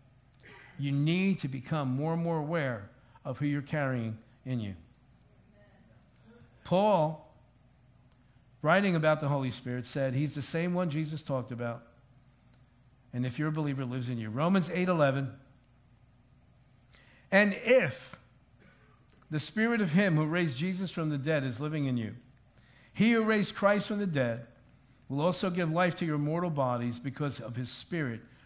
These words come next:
who lives in you." Now, now let's go to the very first few words of that scripture again. Now, you see the word if, and if the Spirit of God, the Spirit of him, that word really should be translated since.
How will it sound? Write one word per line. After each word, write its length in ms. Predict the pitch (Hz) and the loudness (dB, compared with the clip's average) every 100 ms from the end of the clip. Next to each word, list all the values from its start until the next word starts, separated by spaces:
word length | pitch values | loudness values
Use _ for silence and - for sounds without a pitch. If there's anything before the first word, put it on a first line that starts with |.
| - | -10
who 80 | 131 | -6
lives 280 | 139 135 147 | -2 0 -2
in 100 | 117 | -2
you." 100 | 117 | -2
Now, 280 | 151 143 147 | 0 -2 -2
now 140 | 165 | 0
let's 220 | 170 208 | 2 0
go 160 | - 220 | 0 -2
to 120 | - | -2
the 60 | 165 | -2
very 240 | 165 165 | -2 -2
first 300 | - 160 147 | -2 -4 -4
few 160 | - 143 | -4 -4
words 280 | 143 135 117 | -4 -4 -6
of 100 | 123 | -6
that 160 | 123 | -6
scripture 360 | - 139 - 104 | -6 -8 -8 -12
again. 240 | 95 90 - _ - - - - - - - | -12 -14 -18 _ -20 -20 -20 -20 -20 -10 -2
Now, 80 | |
you 140 | 147 160 | 2 4
see 200 | - 220 | 4 2
the 100 | 202 | 2
word 320 | 196 202 175 - | 2 2 0 -2
if, 400 | 196 214 208 - - - - | 0 0 -2 -4 -12 -20 -4
and 300 | 165 165 165 - | 0 0 0 0
if 420 | 196 226 - - - - - - - - - | 2 2 0 -2 -10 -20 -20 -20 -20 -20 -6
the 100 | 160 | -2
Spirit 360 | - 180 175 175 | -2 -2 0 0
of 100 | 160 | 2
God, 320 | 175 196 196 - - - - - - | 2 2 -2 -10 -20 -20 -20 -20 -14
the 100 | - | -6
Spirit 280 | 139 180 175 | -2 0 0
of 100 | 156 | 2
him, 280 | 175 185 190 - - - - - | 2 2 0 -8 -20 -20 -16 0
that 280 | 180 240 208 | 4 4 4
word 220 | 202 170 | 2 2
really 240 | 202 208 | 0 -2
should 180 | 143 156 | -2 -2
be 120 | 156 | -4
translated 600 | - 170 156 143 131 120 | -4 -2 -2 -2 -2 2
since. 800 | - - - 165 110 - - | 4 6 4 2 0 0 0